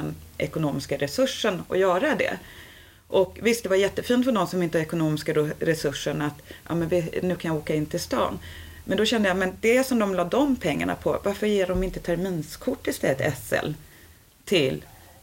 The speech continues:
alla ungdomar eller någonting? Och så att de inte behöver planka och sånt där. Man liksom, man ska ju inte tvinga barn att planka som man faktiskt gör. För det, vi lever i en, men, ett samhälle, men rör sig. Man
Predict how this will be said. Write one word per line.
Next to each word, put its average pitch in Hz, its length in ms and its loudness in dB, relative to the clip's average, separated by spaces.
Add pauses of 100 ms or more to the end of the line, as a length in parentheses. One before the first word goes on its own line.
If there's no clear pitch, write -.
(520)
alla 147 260 4
ungdomar 131 460 2
eller - 220 0
någonting? - 600 -4
Och - 120 -2
så 202 80 0
att 180 100 0
de 214 220 4
inte 208 240 2
behöver 147 240 2
planka 135 640 0
och - 160 -2
sånt 160 160 -6
där. 165 120 -2
Man 180 180 0
liksom, 185 400 0 (320)
man 180 140 -2
ska - 120 -2
ju - 20 2
inte 160 120 -4
tvinga 175 340 0
barn 156 260 0
att 151 80 -4
planka 165 600 -2 (560)
som 175 160 -2
man 170 140 2
faktiskt 170 380 -2
gör. 240 340 2
För 196 100 0
det, 196 140 4
vi 180 140 2
lever 180 320 2
i 185 60 2
en, 185 100 0
men, 180 220 0 (100)
ett 175 200 0
samhälle, 180 380 0
men 196 380 0
rör 254 260 2
sig. - 380 -2 (220)
Man 196 120 -2